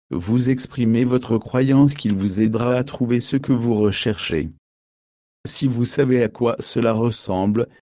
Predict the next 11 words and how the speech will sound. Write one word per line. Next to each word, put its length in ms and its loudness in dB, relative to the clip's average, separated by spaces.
si 260 -4
ce 140 -2
désir 440 2
devient 420 0
de 100 2
plus 340 0
en 100 2
plus 220 -2
grand, 380 0
mes 180 0
frères, 640 -2